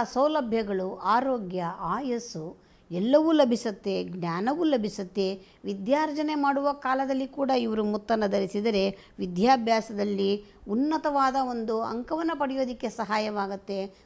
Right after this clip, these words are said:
ಉನ್ನತ ಸ್ಥಾನವನ್ನು ಪಡೆಯೋದಕ್ಕೆ ಸಾಧ್ಯವಾಗುತ್ತೆ. ಮತ್ತು ಆರ್ಥಿಕ ಸಂಕಷ್ಟ ಇದ್ದಾಗ ಕೂಡ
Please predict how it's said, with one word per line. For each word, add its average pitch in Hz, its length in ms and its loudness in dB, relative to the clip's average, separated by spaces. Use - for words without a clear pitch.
ಉನ್ನತ 247 320 2
ಸ್ಥಾನವನ್ನು 330 760 2
ಪಡೆಯೋದಕ್ಕೆ 240 500 -4
ಸಾಧ್ಯವಾಗುತ್ತೆ. 180 920 -6
ಮತ್ತು 262 320 -4
ಆರ್ಥಿಕ 277 460 -2
ಸಂಕಷ್ಟ 311 500 -4
ಇದ್ದಾಗ 247 500 2
ಕೂಡ 240 280 0